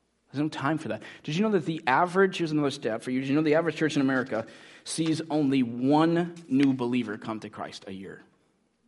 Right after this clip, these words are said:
And we can do some interesting math on this because some of you know that there are churches that bring hundreds of people to Christ a year.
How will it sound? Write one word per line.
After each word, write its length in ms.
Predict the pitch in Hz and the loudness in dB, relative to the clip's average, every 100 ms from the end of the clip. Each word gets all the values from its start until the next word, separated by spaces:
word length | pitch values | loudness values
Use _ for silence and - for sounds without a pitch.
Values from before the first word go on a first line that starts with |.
| _ _ _ _ _ _ _ _ _ _ _ _ - | _ _ _ _ _ _ _ _ _ _ _ _ 2
And 120 | 160 | 4
we 80 | 233 | 6
can 100 | 240 | 4
do 80 | |
some 140 | 208 170 | 4 4
interesting 400 | 147 143 127 120 | 2 2 0 2
math 260 | 185 208 | 4 2
on 160 | 131 117 | 0 0
this 200 | 120 117 | -2 -4
because 380 | - - 135 127 | -6 -2 -2 -2
some 460 | - - - 208 | -10 -14 -6 -2
of 60 | 226 | 0
you 100 | 151 | 2
know 140 | 123 | 2
that 100 | 120 | 0
there 140 | 127 123 | 0 -2
are 40 | |
churches 360 | 113 127 127 - | -2 -6 -6 -6
that 100 | 110 | -6
bring 160 | 110 | -8
hundreds 460 | 95 - 226 175 117 | -6 2 4 4 2
of 60 | 110 | -8
people 200 | 98 95 | -10 -12
to 80 | |
Christ 420 | - - - - - _ _ - | -16 -16 -16 -18 -18 _ _ -12
a 60 | |
year. 300 | 98 95 90 | -10 -10 -14